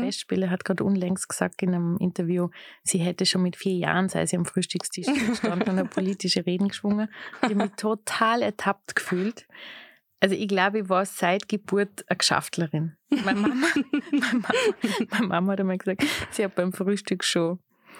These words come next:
Speaker 1: also mit mir frühstücken, da war sie schon nach dem Frühstück total erschöpft, weil ich so viel geredet hab.
Speaker 2: <laughs>
Speaker 1: Sehr witzig, oder sie und der Papa waren erschöpft. Ähm, ja, als Älteste hat man natürlich viel Verantwortung schon
Speaker 2: Mhm.
Speaker 1: und, und auch Verantwortungsgefühl und das hört auch nicht auf.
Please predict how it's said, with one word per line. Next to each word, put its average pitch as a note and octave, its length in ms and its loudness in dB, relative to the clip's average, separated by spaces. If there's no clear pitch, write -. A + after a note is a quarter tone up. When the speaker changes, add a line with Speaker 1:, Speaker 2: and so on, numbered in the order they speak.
Speaker 1:
also F3+ 160 2
mit F#3 180 0
mir F#3 160 0
frühstücken, G3 680 -2
da F3 120 2
war F3+ 140 2
sie F#3 140 -2
schon E3+ 180 0
nach E3+ 140 0
dem F3 100 0
Frühstück F#3 440 -2
total - 380 0
erschöpft, - 460 -2
weil A3 100 0
ich B3 100 0
so A3 160 2
viel F#3+ 220 0
geredet G#3 460 0
hab. A#3 180 -2
Speaker 2:
<laughs> A#3+ 800 0
Speaker 1:
Sehr F#3+ 200 2
witzig, G3+ 300 0
oder G3 140 4
sie A3+ 220 0
und A3 120 0
der G#3 80 0
Papa G#3 360 -4
waren G#3+ 140 4
erschöpft. G#3+ 420 -4
Ähm, G#3+ 280 2
ja, G3+ 180 4
als G#3 140 0
Älteste G#3+ 440 0
hat G3+ 100 2
man G3+ 100 2
natürlich A#3 360 0
viel C4+ 200 -2
Verantwortung A#3+ 840 2
schon A3+ 440 0
Speaker 2:
Mhm. G#3 100 0
Speaker 1:
und, A3+ 260 0
und G3 240 2
auch F#3+ 360 4
Verantwortungsgefühl F#3 920 0
und A3+ 120 0
das F#3+ 120 0
hört G3 180 2
auch F#3+ 100 2
nicht F3+ 180 0
auf. F#3 420 2